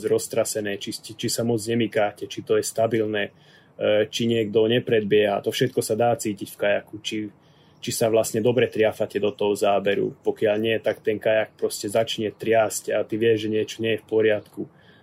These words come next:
pokiaľ sú vlny, tak cítiš, že, že ten kajak vlastne sa snaží bojovať s tými vlnami. Takže, e, počas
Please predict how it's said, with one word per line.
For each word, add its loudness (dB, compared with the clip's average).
pokiaľ 0
sú -2
vlny, 2
tak -4
cítiš, -4
že, -2
že -4
ten -2
kajak 0
vlastne -2
sa 0
snaží 0
bojovať 4
s -4
tými -2
vlnami. -2
Takže, -4
e, -6
počas 0